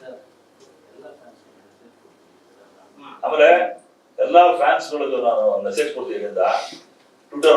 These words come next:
ಮಾಡೋದು, ಫ್ಯಾನ್ ಫಾಲೋಯಿಂಗ್ ಮಾಡೋದು, ಅವರು WhatsApp-ಗಳಲ್ಲಿ ಹಾಕೋದು,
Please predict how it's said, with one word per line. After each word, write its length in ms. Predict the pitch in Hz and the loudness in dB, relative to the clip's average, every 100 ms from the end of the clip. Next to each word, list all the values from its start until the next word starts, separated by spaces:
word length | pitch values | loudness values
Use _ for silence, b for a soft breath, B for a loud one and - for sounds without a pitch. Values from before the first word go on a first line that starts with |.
| 131 | 6
ಮಾಡೋದು, 320 | 127 - 120 123 - - | 6 6 4 2 -2 -2
ಫ್ಯಾನ್ 180 | 127 117 127 | 0 2 4
ಫಾಲೋಯಿಂಗ್ 320 | 127 123 120 | 4 4 2
ಮಾಡೋದು, 280 | 107 - 117 117 - | 0 0 0 0 0
ಅವರು 200 | 113 113 110 107 107 104 | -2 0 0 0 2 4
WhatsApp-ಗಳಲ್ಲಿ 560 | 117 - 127 117 - - | 4 4 2 2 2 2
ಹಾಕೋದು, 320 | - 127 | 0 -2